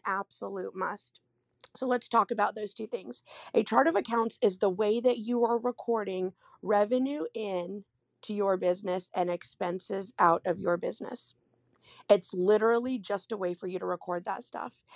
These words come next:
And you can do it in a fashion that you categorize things, marketing, salaries,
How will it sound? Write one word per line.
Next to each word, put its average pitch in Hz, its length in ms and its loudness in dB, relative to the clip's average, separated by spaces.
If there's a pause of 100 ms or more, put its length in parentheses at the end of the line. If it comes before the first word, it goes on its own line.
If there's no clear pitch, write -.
(160)
And 214 160 6
you 220 80 2
can 214 220 -2
do 233 200 0
it 262 80 4
in 269 140 2
a 285 60 0
fashion 196 580 0 (240)
that 202 100 -4
you 233 120 -4
categorize 247 760 -2
things, - 420 -10 (280)
marketing, 202 720 2 (300)
salaries, 196 960 0